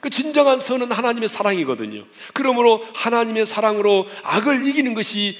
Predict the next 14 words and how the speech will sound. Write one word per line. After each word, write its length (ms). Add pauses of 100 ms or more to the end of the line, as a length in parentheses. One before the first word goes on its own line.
(140)
바로 600
선으로 600
악을 420
이기는 260
것입니다. 440 (1080)
그런데 280
여러분, 440 (1500)
여러분 200
아멘도 320
잘하고 320
그랬는데 600 (840)
이게 420 (680)
어디 180
쉬워요? 440